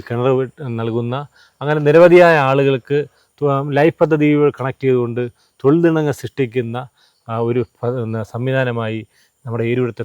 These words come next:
തൊഴിലുറപ്പ് പദ്ധതിയെ നമുക്ക് മാറ്റാൻ കഴിഞ്ഞു. അവിടുത്തെ ജീവനക്കാരടക്കമുള്ള, തൊഴിലാളികളടക്കമുള്ള ആളുകളുടെ, പഞ്ചായത്ത് മെമ്പർമാരടക്കമുള്ള ആളുകളുടെ ഏറ്റവും ശ്രദ്ധാപൂർവ്വ ഇടപെടൽ ഈ കാലയളവ് അഞ്ച് വർഷം ഉണ്ടായിട്ടുണ്ട്. അതിൻ്റെ നേട്ടമാണ് ഈ നമുക്ക്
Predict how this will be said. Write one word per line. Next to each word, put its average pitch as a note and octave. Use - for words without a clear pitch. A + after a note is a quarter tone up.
തൊഴിലുറപ്പ് A#2
പദ്ധതിയെ A2
നമുക്ക് G#2
മാറ്റാൻ A2
കഴിഞ്ഞു. A2+
അവിടുത്തെ A#2+
ജീവനക്കാരടക്കമുള്ള, A#2+
തൊഴിലാളികളടക്കമുള്ള A#2+
ആളുകളുടെ, A2+
പഞ്ചായത്ത് A#2+
മെമ്പർമാരടക്കമുള്ള A2+
ആളുകളുടെ A2+
ഏറ്റവും D#3
ശ്രദ്ധാപൂർവ്വ B2
ഇടപെടൽ A2+
ഈ A#2+
കാലയളവ് A#2
അഞ്ച് A2+
വർഷം A2+
ഉണ്ടായിട്ടുണ്ട്. G#2
അതിൻ്റെ C#3
നേട്ടമാണ് A2+
ഈ A#2
നമുക്ക് A2